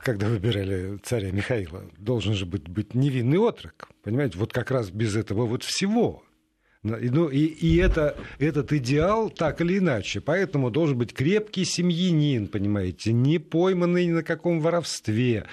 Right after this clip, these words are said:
заботящийся о своей семье и детях, э, как модель того, что он будет заботиться о нации.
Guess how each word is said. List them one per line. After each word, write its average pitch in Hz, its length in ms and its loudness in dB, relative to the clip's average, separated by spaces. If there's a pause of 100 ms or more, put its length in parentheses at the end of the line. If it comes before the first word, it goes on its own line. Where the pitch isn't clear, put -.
(260)
заботящийся 160 1120 0
о 131 80 0
своей 156 300 0
семье 151 400 2
и 147 40 2
детях, 160 480 0
э, 135 200 0
как 147 280 -2
модель 143 440 0
того, 147 160 0
что - 160 -2
он 143 80 2
будет 147 160 2
заботиться 151 440 0
о 165 60 0
нации. 117 380 -2